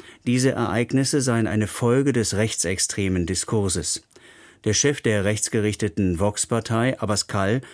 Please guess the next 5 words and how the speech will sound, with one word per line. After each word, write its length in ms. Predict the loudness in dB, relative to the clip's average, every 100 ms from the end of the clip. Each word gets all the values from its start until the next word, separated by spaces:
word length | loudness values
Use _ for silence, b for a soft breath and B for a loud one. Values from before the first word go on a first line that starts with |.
| B
forderte 560 | -2 0 2 2 2 2
Massenabschiebungen 1040 | 2 2 0 0 -2 -2 -2 0 0 0
von 220 | 0 -2 0
illegal 500 | 0 0 0 -2 -2
Eingereisten 840 | 0 0 0 0 2 2 0 -2